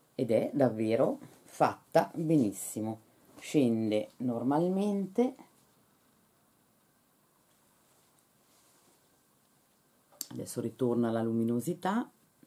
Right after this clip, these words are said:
speriamo, e nulla. Queste, anche questa mi piace molto, anche questa sta molto bene con questo pantalone che ha comunque il richiamo bianco,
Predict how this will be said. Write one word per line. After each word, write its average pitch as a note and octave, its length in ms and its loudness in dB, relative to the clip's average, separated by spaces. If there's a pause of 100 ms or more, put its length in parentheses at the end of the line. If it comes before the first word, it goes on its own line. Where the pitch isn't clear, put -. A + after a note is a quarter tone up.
(220)
speriamo, C#3 840 -2 (840)
e A#3 280 8
nulla. C3 440 8 (2250)
Queste, - 600 0 (1600)
anche D3 240 2
questa D#3+ 280 -2
mi E3+ 100 2
piace C3+ 240 2
molto, A#2 280 4
anche E3+ 220 4
questa C3+ 340 4
sta A#2+ 440 4
molto A#2 360 4
bene A2 240 2
con C3+ 160 0
questo B2 260 -2
pantalone G#2 580 -2
che - 100 -8
ha G#2+ 80 -8
comunque G2+ 600 -4 (480)
il G#2+ 300 0 (120)
richiamo G#2 600 -2
bianco, G2 720 -8